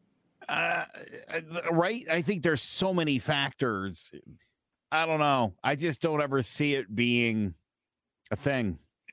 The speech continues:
I just don't, I don't, I think it's a terrible idea. There's a, you know, like, th-, there's a reason you have to take a test to get a driver's license.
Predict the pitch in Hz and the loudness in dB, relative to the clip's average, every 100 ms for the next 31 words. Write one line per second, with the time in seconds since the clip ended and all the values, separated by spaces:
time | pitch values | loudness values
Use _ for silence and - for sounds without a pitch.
0 | _ _ 107 127 120 110 - 135 131 117 | _ _ 0 2 2 -2 -2 -2 -2 -6
1 | - 127 127 123 - 117 135 127 104 87 | -4 0 0 -2 -2 0 2 0 -2 -6
2 | - 131 131 117 120 113 107 110 104 80 | -4 0 2 2 2 4 2 2 2 -2
3 | - _ _ - 180 151 190 180 202 170 | -6 _ _ -2 0 2 -2 0 2 4
4 | 160 147 196 151 170 170 185 254 226 196 | 2 -2 -10 -6 -2 0 0 2 0 0
5 | 156 143 143 127 - 247 165 - - - | 0 -2 0 -2 -4 0 0 -2 -12 -20
6 | _ _ _ - _ - 135 160 127 185 | _ _ _ -20 _ -10 -2 0 2 2
7 | 208 208 170 131 98 87 80 71 - | 2 0 2 2 0 -2 -6 -8 -14